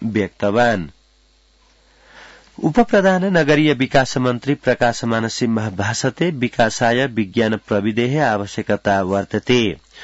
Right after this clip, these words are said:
वसुन्धरा वर्तिना साउथ वेस्टर्न स्टेट महाविद्यालयेन आयोजितायाः त्रयोदश विज्ञान प्रदर्शन्याः उद्घाटनं विदधानः उपप्रधानमन्त्री सिंह, आगामी दिनेषु शिक्षानीतौ विज्ञान प्रविधेः विषय अनिवार्यं समावेशनीयः इति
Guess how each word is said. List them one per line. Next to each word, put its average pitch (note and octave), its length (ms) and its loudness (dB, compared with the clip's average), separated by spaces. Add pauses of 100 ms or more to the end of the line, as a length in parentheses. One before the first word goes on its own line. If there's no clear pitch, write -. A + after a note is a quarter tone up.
(280)
वसुन्धरा G2 640 -2
वर्तिना B2+ 640 0
साउथ G#2+ 360 -4
वेस्टर्न A2+ 840 -2 (480)
स्टेट - 400 -2
महाविद्यालयेन G#2 1000 0
आयोजितायाः A2 960 -2
त्रयोदश G#2+ 600 -2
विज्ञान G#2 600 -2
प्रदर्शन्याः B2 920 -2
उद्घाटनं G2+ 840 -2 (360)
विदधानः A#2+ 720 0 (120)
उपप्रधानमन्त्री A2+ 1080 0
सिंह, C#3 540 2 (420)
आगामी C#3+ 440 2
दिनेषु C3 480 0
शिक्षानीतौ A#2+ 880 -2
विज्ञान A2+ 520 0
प्रविधेः A2 580 -2
विषय G#2+ 360 -2
अनिवार्यं A2 640 0
समावेशनीयः G#2 1040 -2
इति G#2 420 -2